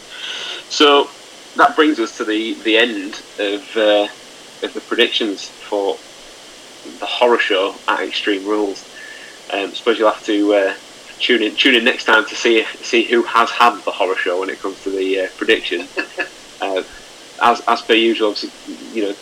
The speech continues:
Speaker 1: leave us your comments below if you wanna get involved in the predictions. Feel free to, to leave us a comment, drop us a message. Um, has anyone got any other business for tonight? Anyone wanna, seen anything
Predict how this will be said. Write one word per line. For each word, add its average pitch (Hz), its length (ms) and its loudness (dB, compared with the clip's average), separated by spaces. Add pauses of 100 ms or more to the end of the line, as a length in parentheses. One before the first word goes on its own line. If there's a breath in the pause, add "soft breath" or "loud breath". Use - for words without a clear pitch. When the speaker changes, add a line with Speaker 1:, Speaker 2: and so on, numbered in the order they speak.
(140)
Speaker 1:
leave 107 220 2
us 101 80 -4
your 104 80 -4
comments 107 340 0
below 110 340 2
if 110 140 -4
you 117 80 0
wanna 110 160 2
get 107 180 4
involved 107 340 2
in 110 60 -6
the 104 60 -4
predictions. 117 580 2
Feel - 520 2
free 113 240 2
to, 113 340 2
to 113 160 -2
leave 110 160 0
us 98 80 -6
a 104 60 -10
comment, 120 320 0
drop 113 180 -4
us 104 60 -4
a 107 40 -4
message. 170 400 2 (800 loud breath)
Um, 101 300 -2 (140)
has 117 260 0
anyone 127 420 4
got 98 220 0
any 113 240 2
other 107 120 -2
business 135 340 -2
for - 100 -14
tonight? 101 320 -2
Anyone 107 260 0
wanna, 104 200 -2 (1040)
seen 113 200 -6
anything 110 340 -6